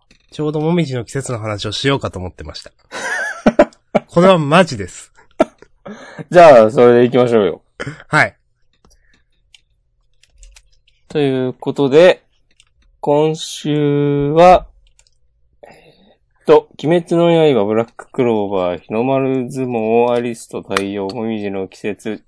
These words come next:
Speaker 2: 呪術廻戦の六作品について。
Speaker 1: はーい。喋っていく。
Speaker 2: はい。えーっと。お、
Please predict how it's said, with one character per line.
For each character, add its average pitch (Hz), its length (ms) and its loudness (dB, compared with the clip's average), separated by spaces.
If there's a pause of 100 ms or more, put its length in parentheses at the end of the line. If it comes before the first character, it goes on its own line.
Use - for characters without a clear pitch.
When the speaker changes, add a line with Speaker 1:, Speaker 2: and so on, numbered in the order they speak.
Speaker 2:
呪 98 100 -16
術 113 280 -14
廻 127 260 -6
戦 110 220 -10
の 156 100 0
六 143 260 -2
作 - 280 -12 (100)
品 147 160 -4
に 143 80 -6
つ 156 140 -4
い 143 80 -4
て。 113 260 2 (800)
Speaker 1:
は 120 560 -4
ー 123 40 -6
い。 - 80 -16 (1160)
喋 104 260 -14
っ - 40 -20
て 135 120 -4
い 139 60 -4
く。 180 480 -2 (1080)
Speaker 2:
は - 100 -12
い。 - 120 -16 (4000)
え 117 40 -20
ー 87 360 -18
っ 85 40 -20 (220)
と。 - 140 -8 (1120)
お、 120 120 -6